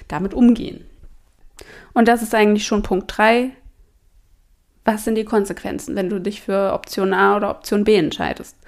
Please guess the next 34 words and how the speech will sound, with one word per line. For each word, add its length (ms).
Und 160
für 180
welche 340
der 140
Konsequenzen 720
bist 240
du 60
eher 260
bereit 380
einzustehen? 800
Denn 460
jede 240
Entscheidung 680
zieht 300
irgendwelche 420
Konsequenzen 640
nach 180
sich. 180
Das 160
lässt 220
sich 140
nicht 140
vermeiden, 400
denn 140
es 120
ist 140
ja 60
eine 120
Veränderung. 500
Du, 320
diese 160
Entscheidung 520
ist 300
der 160